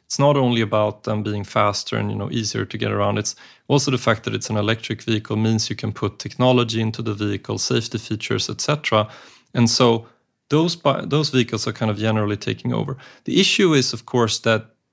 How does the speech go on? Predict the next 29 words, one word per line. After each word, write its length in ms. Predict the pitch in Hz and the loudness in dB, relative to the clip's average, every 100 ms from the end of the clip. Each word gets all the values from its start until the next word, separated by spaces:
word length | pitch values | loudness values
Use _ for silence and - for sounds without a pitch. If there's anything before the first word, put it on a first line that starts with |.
| _ _ | _ _
if 220 | 131 - | -4 0
you're 80 | 127 | -2
buying 460 | 113 127 151 160 123 | 4 4 4 2 0
now 200 | 110 104 | 0 0
an 140 | 110 | 0
e-bike, 480 | 165 147 123 113 - | -2 2 2 2 -4
it's 160 | - | -8
an 80 | 120 | -6
expensive 640 | 113 - 143 151 151 135 - | -4 -2 0 0 0 -4 -4
purchase 560 | 113 110 - 107 - | -4 -2 -2 -2 -4
decision. 480 | - - - - - | -4 -4 -4 -4 -2
So 380 | - 113 110 - _ _ | 0 0 0 -4 _ _
it's, 120 | - | -4
you 60 | 110 | 0
know, 140 | 107 | 0
two 280 | - 139 131 | 0 0 2
thousand 380 | - 120 113 110 | 4 2 2 -2
five 300 | - 113 107 | 2 2 2
hundred 320 | 110 110 107 | 0 -2 -2
euro 520 | 113 107 107 104 107 - - | 0 2 2 0 -4 -8 -2
or 180 | 113 | 2
more, 300 | 104 120 - | 4 4 2
right? 300 | - 117 113 | 0 0 -2
Can 200 | - 117 | 0 2
easily 240 | 113 92 113 | 4 2 0
be 140 | 104 | 0
five 300 | - 131 151 | 2 2 2
thousand 360 | 117 110 107 107 | 2 0 0 -2
euro. 380 | 104 104 107 | 0 0 -2